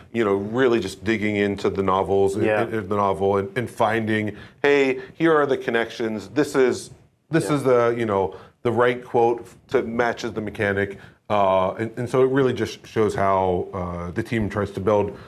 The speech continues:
Speaker 1: everything from the Lord of the Rings and, and bring it to Magic.
Speaker 3: And to Middle Earth Enterprises as well. They help
Speaker 1: Oh,
Speaker 3: us a lot
Speaker 1: oh,
Speaker 3: with that.
Speaker 1: of course.
Speaker 3: Yeah,
Speaker 1: Yeah,
Speaker 3: great,
Speaker 1: right.
Speaker 3: great partnership.
Speaker 1: Yeah,
Speaker 2: Yeah.
Speaker 1: yeah, totally awesome to work with. Um, in terms of the, the gameplay here, once again, I mean, much,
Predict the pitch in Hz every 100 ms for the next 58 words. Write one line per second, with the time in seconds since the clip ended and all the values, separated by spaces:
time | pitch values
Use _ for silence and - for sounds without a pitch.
0 | - _ _ _ _ 143 147 139 135 120
1 | 123 117 120 110 107 110 101 95 98 98
2 | 92 92 - 101 92 92 92 87 87 87
3 | 85 - - 117 117 113 95 101 110 98
4 | 98 98 - 104 104 101 - - 98 101
5 | 110 107 120 185 127 101 110 107 104 110
6 | 143 98 - - - 110 92 131 113 117
7 | 120 117 - 131 131 131 - 104 - 87
8 | - - - - 120 107 110 - 113 95
9 | - 135 127 117 101 95 95 90 90 87
10 | 85 - - - 175 180 180 190 180 170
11 | 156 151 143 131 127 135 139 135 131 127
12 | 127 127 127 - - 151 156 151 127 123
13 | 123 117 120 117 123